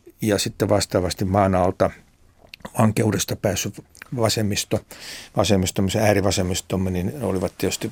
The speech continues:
val-, suuressa voiton riemussa ja, ja myöskin osittain kostonhimonkin vallassa. Ja,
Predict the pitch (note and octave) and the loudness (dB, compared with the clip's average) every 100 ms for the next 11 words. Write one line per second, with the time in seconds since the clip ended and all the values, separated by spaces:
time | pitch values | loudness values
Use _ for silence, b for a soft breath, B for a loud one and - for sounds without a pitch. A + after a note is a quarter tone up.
0 | - A2+ G2+ - A2 G2 - F#2 A2+ G#2+ | -4 -2 -2 -2 -2 -2 -2 2 4 4
1 | G#2+ F#2+ F#2+ G2 F#2+ F#2 - - F#2 F2+ | 2 2 2 4 4 0 -2 -2 -2 0
2 | F#2 F#2 G2+ F#2+ F#2 F#2 G#2 G2+ G2+ - | 2 2 0 -2 0 0 0 -2 -2 -4
3 | - G#2 G#2 A2 - - A2 A2 G#2+ F#2 | -4 -2 -2 -4 -4 0 2 2 2 0
4 | - F#2+ F2+ F2+ F2 F2+ - F2+ F2 - | -2 -4 -4 -4 -4 -4 -4 -6 -6 -6
5 | - E2 E2 - - - B B B B | -2 -2 -2 -4 -4 -6 B B B B
6 | B B _ G#2 G2 | B B _ 2 4